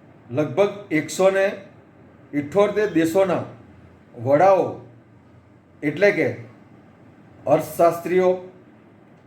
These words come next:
ધર્મગુરુઓ, સમાજશાસ્ત્રીઓ, વૈજ્ઞાનિકો, મહિલાઓ તેમજ વિવિધ ક્ષેત્રના કર્મયોગીઓ બધા ભેગા થયા હતા.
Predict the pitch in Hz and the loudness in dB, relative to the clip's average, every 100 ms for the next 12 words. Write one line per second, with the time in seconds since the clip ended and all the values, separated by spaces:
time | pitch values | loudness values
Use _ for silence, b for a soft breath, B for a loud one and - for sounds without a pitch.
0 | - - - - - - - 117 143 170 | -20 -20 -20 -20 -20 -20 -12 -2 0 2
1 | 175 175 190 190 190 190 - - - - | 0 0 2 4 2 -4 -14 -20 -20 -20
2 | - - _ - - 143 147 165 170 - | -20 -20 _ -20 -8 -4 0 0 2 2
3 | 180 180 175 190 190 190 - - - - | 2 0 -2 0 0 -6 -18 -20 -20 -20
4 | - - - - - 143 143 147 185 190 | -20 -20 -20 -20 -4 -2 0 0 -2 -2
5 | 180 196 190 - - - - - - - | 0 0 0 -4 -18 -20 -20 -20 -20 -20
6 | - - 127 139 160 175 180 190 190 190 | -20 -12 -8 -4 0 2 2 2 -2 -4
7 | - - - - _ - 147 185 170 120 | -14 -20 -20 -20 _ -8 -4 -2 -2 -4
8 | 156 214 220 - 185 190 180 170 117 - | -4 -4 -4 -4 -2 0 0 0 -4 -10
9 | - - - - - - - - - - | -20 -20 -20 -20 -20 -20 -20 -20 -20 -20
10 | - - 160 185 214 196 160 170 165 147 | -16 0 2 2 2 2 2 0 0 0
11 | 151 151 156 - - 135 143 143 143 127 | 2 0 -2 -14 -10 -4 -2 -2 -2 -4
12 | 120 120 | -4 -8